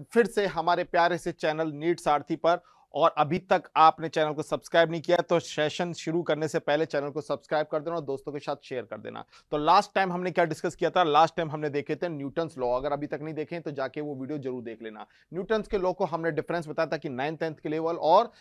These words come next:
जब कॉम्पिटिशन लेवल पे हम न्यूटन्स लॉ को पढ़ते हैं तो कैसे वो वर्क करते हैं, क्या बेसिक डिफरेंस आता है। अच्छा, और हमने बेसिक चीज समझा था कि सर इनर्शियल फ्रेम और नॉन इनर्शियल फ्रेम क्या होते हैं, कौन सी कंडीशन में सर वो एप्लीकेबल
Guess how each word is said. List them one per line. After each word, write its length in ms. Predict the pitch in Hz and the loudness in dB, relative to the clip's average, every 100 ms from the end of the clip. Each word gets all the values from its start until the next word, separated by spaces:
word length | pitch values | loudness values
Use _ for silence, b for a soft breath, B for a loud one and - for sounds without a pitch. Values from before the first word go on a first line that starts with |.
| b | b
जब 160 | 156 - | -4 -2
कॉम्पिटिशन 540 | 156 156 190 196 190 | -4 -2 -4 -4 -6
लेवल 220 | 170 151 | -4 -4
पे 120 | 147 | -4
हम 120 | 147 139 | -4 -6
न्यूटन्स 360 | 139 151 139 | -6 -6 -4
लॉ 120 | 139 | -2
को 120 | 135 143 | -2 -2
पढ़ते 280 | 131 135 | -4 -4
हैं 140 | 160 160 | -6 -6
तो 80 | 139 | -6
कैसे 480 | 135 135 160 208 240 B B | -4 -4 0 0 0 B B
वो 120 | 160 139 | -4 0
वर्क 260 | 139 165 - | 2 2 2
करते 240 | 165 - | -2 0
हैं, 100 | 185 | -4
क्या 340 | 185 233 254 254 - | 0 4 6 4 0
बेसिक 560 | 135 139 180 185 185 | -14 0 2 2 -4
डिफरेंस 400 | 143 147 143 131 | -6 -6 -8 -8
आता 240 | 113 107 107 | -10 -8 -8
है। 180 | 110 - _ - | -10 -14 _ -6
अच्छा, 220 | 135 131 104 b b b | -2 -4 -4 b b b
और 180 | 165 | 2
हमने 200 | 190 196 | 2 0
बेसिक 320 | 190 190 196 - | 0 0 0 -8
चीज 120 | 202 | -6
समझा 220 | 196 190 | -2 0
था 100 | 190 | 0
कि 160 | 185 196 | 0 0
सर 180 | 190 190 | 0 0
इनर्शियल 440 | 170 170 175 190 | 0 -2 0 -2
फ्रेम 220 | 185 180 175 | -2 -4 -2
और 80 | |
नॉन 160 | 170 170 | -2 -2
इनर्शियल 280 | 170 151 170 | -4 -6 -6
फ्रेम 200 | 175 160 | -6 -4
क्या 140 | 165 | 2
होते 200 | 165 160 | 2 0
हैं, 100 | 160 | -6
कौन 160 | - 165 | -6 -6
सी 120 | 156 | -6
कंडीशन 380 | 165 156 151 160 | -4 -4 -4 -6
में 120 | 156 | -6
सर 180 | 147 156 | -4 -4
वो 200 | 143 151 - | -4 -4 -2
एप्लीकेबल 520 | 127 147 - 147 170 | -4 -4 -6 -4 -4